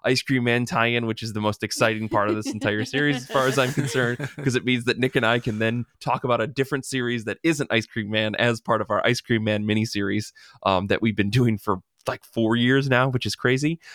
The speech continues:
Speaker 1: Um, but yeah, th-, Swan Songs has been great because it's been a combination of extremely anxiety-inducing depression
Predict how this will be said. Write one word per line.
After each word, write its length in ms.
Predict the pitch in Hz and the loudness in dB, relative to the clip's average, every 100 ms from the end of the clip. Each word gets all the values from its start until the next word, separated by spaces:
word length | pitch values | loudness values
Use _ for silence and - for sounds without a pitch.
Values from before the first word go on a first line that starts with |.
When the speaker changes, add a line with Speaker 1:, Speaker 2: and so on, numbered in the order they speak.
| - - | -10 -2
Speaker 1:
Um, 400 | 104 95 95 98 - | 0 0 -2 -6 0
but 100 | 139 | 4
yeah, 140 | 123 | 4
th-, 160 | 101 107 | 2 -4
Swan 300 | - 139 156 | 0 2 4
Songs 260 | 156 139 123 | 4 2 0
has 120 | 117 | -2
been 180 | 113 110 | -2 2
great 320 | 110 113 - | 2 2 0
because 300 | 104 104 101 | -2 -2 -2
it's 160 | 92 | -4
been 160 | - 104 | -2 0
a 40 | |
combination 640 | 101 113 123 120 113 117 113 | 0 0 0 0 -2 -4 -4
of 100 | 98 | -6
extremely 720 | - - - 123 139 135 135 | -6 -10 -4 -2 0 0 -2
anxiety-inducing 1200 | 117 113 107 110 127 127 123 117 107 120 - 117 | -4 -4 0 0 0 0 -4 -4 -6 -6 -4 -6
depression 600 | 101 - 135 143 165 156 | -6 -2 -2 0 0 -2